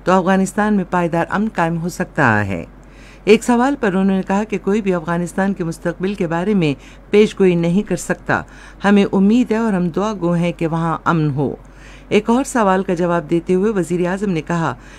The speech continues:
कि माशरे में ख़वातीन के पास ये सलाहियत होनी चाहिए कि वो ज़िंदगी में अपना मुकम्मल किरदार अदा कर सकें। उन्होंने कहा कि अफगान पनाहगुजीन सबसे बड़ा मसला है, क्योंकि पहले ही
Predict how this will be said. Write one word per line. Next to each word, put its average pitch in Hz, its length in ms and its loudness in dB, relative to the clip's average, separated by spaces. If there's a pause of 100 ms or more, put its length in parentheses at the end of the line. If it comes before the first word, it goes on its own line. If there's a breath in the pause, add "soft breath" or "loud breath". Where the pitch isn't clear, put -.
(140)
कि 202 100 4
माशरे 202 400 4
में 233 160 2
ख़वातीन 202 500 -2
के 202 120 -4
पास 185 340 -4
ये 175 80 0
सलाहियत 190 540 -2
होनी 175 200 -2
चाहिए 175 440 0 (360 loud breath)
कि 208 60 6
वो 202 140 8
ज़िंदगी 208 520 2
में 220 180 2
अपना 190 300 -4
मुकम्मल 220 500 0 (100)
किरदार 165 500 -2
अदा 170 240 0
कर 170 160 -6
सकें। 151 400 -6 (500 loud breath)
उन्होंने 220 320 6
कहा 247 220 -2
कि 247 160 -4
अफगान 190 340 0
पनाहगुजीन 175 640 -2
सबसे 170 280 -6
बड़ा 165 220 -2
मसला 190 400 -2
है, 190 200 0
क्योंकि 175 320 -4
पहले 180 320 0
ही 147 260 -2